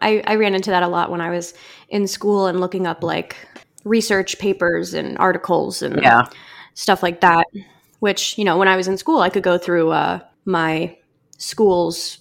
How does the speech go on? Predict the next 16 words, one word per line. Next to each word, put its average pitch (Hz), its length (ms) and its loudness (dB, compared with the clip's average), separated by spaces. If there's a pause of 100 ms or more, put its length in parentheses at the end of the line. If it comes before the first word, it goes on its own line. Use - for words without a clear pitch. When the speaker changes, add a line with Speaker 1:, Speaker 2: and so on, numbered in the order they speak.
Speaker 1:
website 190 520 2
and 185 120 0
use 175 160 0
that 185 160 6
account, 196 320 0
so 190 80 -4
I - 40 -2
didn't 185 100 8
Speaker 2:
Oh, 147 40 10
Speaker 1:
have 123 60 8
to 135 60 8
Speaker 2:
yeah. 233 200 8
Speaker 1:
pay - 60 -2
for - 60 -4
anything. 185 500 -6 (540)
But 202 260 6